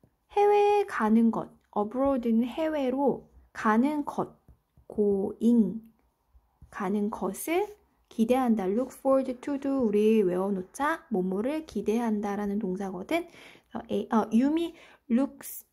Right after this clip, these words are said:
기대한다인데 looks 해야겠다. 그치? 유미니까. 삼 인칭 단수. 다시 한번 유미 looks forward to going abroad. 그래서 오늘은 동명사 ing를 써서 우리가 표현하는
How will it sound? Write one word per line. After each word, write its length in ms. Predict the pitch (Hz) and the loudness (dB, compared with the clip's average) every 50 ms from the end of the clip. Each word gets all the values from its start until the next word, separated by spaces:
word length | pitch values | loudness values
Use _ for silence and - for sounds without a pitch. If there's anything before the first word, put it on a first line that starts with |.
| _ - | _ -6
기대한다인데 960 | - 247 233 294 302 311 381 381 370 349 320 302 294 285 269 254 269 277 269 | -4 -2 0 0 0 2 2 2 2 2 0 0 0 2 2 2 2 2 2
looks 760 | 233 214 214 240 247 233 - - - - - - - - 392 | 2 2 2 0 0 -2 -8 -14 -16 -14 -14 -12 -6 -2 0
해야겠다. 600 | 392 392 381 370 302 262 226 214 185 - - 190 | 0 2 2 2 2 2 0 -2 -2 -4 -6 -8
그치? 300 | 190 185 185 - 208 190 | -6 -8 -8 -8 -8 -4
유미니까. 680 | 190 202 214 226 247 254 233 202 180 - - - 165 - - _ _ _ _ _ | 0 4 6 6 6 6 4 2 0 -4 -8 -14 -16 -16 -18 _ _ _ _ _
삼 240 | _ - 285 285 285 | _ -6 -4 -2 0
인칭 340 | 285 277 277 277 285 285 277 | 0 -2 -2 -4 -2 -2 -2
단수. 440 | 269 180 185 185 - - 190 185 185 - _ _ _ _ _ _ _ _ _ | -2 -2 -4 -6 -8 -8 -8 -8 -10 -10 _ _ _ _ _ _ _ _ _
다시 240 | - 190 - - 208 | -14 -12 -8 -6 -4
한번 440 | 202 208 226 262 294 311 311 269 | -2 0 0 0 0 2 4 4
유미 340 | 220 214 214 226 269 302 302 277 | 4 6 6 4 2 2 0 -2
looks 460 | 254 240 247 262 - - - - - - _ | 2 2 2 2 0 -4 -12 -12 -14 -14 _
forward 400 | - 240 233 233 233 233 233 226 | -2 0 2 2 2 0 -2 -4
to 480 | - 294 294 302 311 320 359 349 - - | -8 -8 -6 -4 -2 -2 -2 -4 -4 -4
going 440 | - 208 196 196 226 254 269 269 240 | -4 -2 0 0 0 0 0 0 0
abroad. 540 | 214 214 220 226 214 202 202 - - - - _ _ - - - - | -2 -2 -2 0 0 0 -2 -4 -8 -12 -20 _ _ -20 -20 -20 -8
그래서 180 | - 240 233 247 | -6 0 2 2
오늘은 540 | 196 196 214 214 240 262 311 320 277 220 - - - - - _ _ | 2 4 2 2 2 2 2 0 0 -2 -4 -8 -16 -20 -20 _ _
동명사 680 | - 233 226 233 262 294 294 285 277 277 240 185 - - | 4 6 6 6 6 4 2 2 2 2 0 -2 -2 -2
ing를 720 | - 190 196 214 226 262 277 277 269 277 277 269 277 269 | -2 0 2 2 2 2 2 2 0 0 -2 -2 -4 -4
써서 580 | 269 - - 277 285 - 262 240 233 240 254 247 | -4 -2 -4 -4 -2 -2 0 0 2 2 2 2
우리가 320 | 208 190 202 202 202 208 | 0 0 0 -2 -4 -6
표현하는 1120 | 214 - 320 320 330 330 320 311 269 247 226 220 214 214 220 240 240 226 196 175 - - | -6 -4 -4 -2 0 0 0 0 2 4 4 4 4 4 2 2 2 2 0 -2 -6 -10